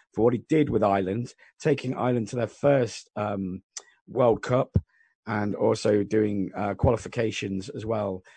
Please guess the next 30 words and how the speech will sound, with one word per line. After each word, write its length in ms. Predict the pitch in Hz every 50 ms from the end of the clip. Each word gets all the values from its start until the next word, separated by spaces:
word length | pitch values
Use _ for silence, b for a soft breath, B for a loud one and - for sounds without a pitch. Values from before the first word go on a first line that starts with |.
| b b b
for 100 | - 107
various 400 | 110 127 113 110 110 - - 135
European 440 | 143 156 151 147 - 123 104 87
championships. 880 | 87 - 101 92 87 - 98 87 82 - - 87 76 - - - - - B B B B B B
So 160 | B - 123 110
a 60 | 110
tremendous 1080 | - - 143 135 107 117 147 160 165 180 180 170 139 110 98 92 - - - - - b b b b b
record, 480 | - 123 143 131 - - 120 101 92 92
a 60 | 104
real 360 | 117 131 143 147 135 120 - - -
iconic 640 | 120 120 98 - - 147 139 127 101 90 - - -
manager. 520 | - 113 123 123 117 98 - 101 85 80 - _ _ b b b b b b b b
But 100 | - 98
again, 320 | 127 160 165 143 135 131 - _ _ _ _ _ _ _ _ _ -
not 280 | - 135 156 156 -
much 180 | 170 160 151 -
in 80 | 151
the 60 | 156 156
way 200 | 156 160 160 165
of 120 | 156 135
silverware 640 | - - 180 180 156 135 110 98 90 82 85 85 - b b b b b b
from 240 | b - 117 113 107
his 160 | 117 113 98
managerial, 680 | 110 113 110 107 98 104 120 110 101 95 95 101 98 - -
uh, 240 | 95 92 87 90 90 _ -
time, 580 | - - 139 135 120 107 98 92 85 85 92 - B B B B B B -
um, 480 | 104 110 104 101 98 95 92 95 92
down 240 | - - 104 104 95
the 60 | 101
leagues. 540 | 110 123 120 104 82 80 - - - -